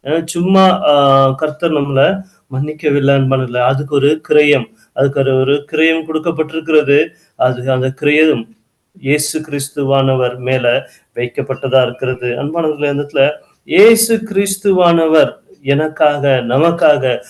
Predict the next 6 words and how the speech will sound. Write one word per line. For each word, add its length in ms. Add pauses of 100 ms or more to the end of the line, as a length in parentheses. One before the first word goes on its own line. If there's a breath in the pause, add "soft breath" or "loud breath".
(160 loud breath)
ஒரு 360
பிராயஷ்சித்த 960
பலியாக, 640 (480)
ஒரு 300
பிராயஷ்சித்த 600
பலியாக 680